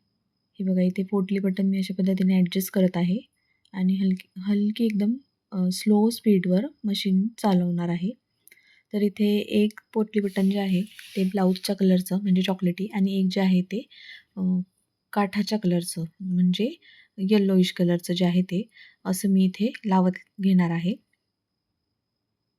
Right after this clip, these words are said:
हे बटन्स जे आहेत ते खूप लागतात, त्यामुळे कपडा जसा असेल त्या पद्धतीने इथे हे मी ॲडजस्ट केलं आहे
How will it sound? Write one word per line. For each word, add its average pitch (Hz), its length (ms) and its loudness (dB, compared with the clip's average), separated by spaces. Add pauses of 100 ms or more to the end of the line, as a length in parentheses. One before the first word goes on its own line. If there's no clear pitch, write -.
(1800)
हे 214 60 0
बटन्स 214 440 2
जे 226 80 2
आहेत 202 220 0 (120)
ते 202 220 -2
खूप 220 240 0
लागतात, 185 400 -4 (720)
त्यामुळे 196 460 -4 (120)
कपडा 202 260 -2
जसा 202 240 -2
असेल 190 280 0
त्या 196 140 -4
पद्धतीने 190 480 4
इथे 190 220 -2
हे 202 200 -2
मी 202 260 0
ॲडजस्ट 185 460 -2
केलं 180 220 4
आहे 180 280 0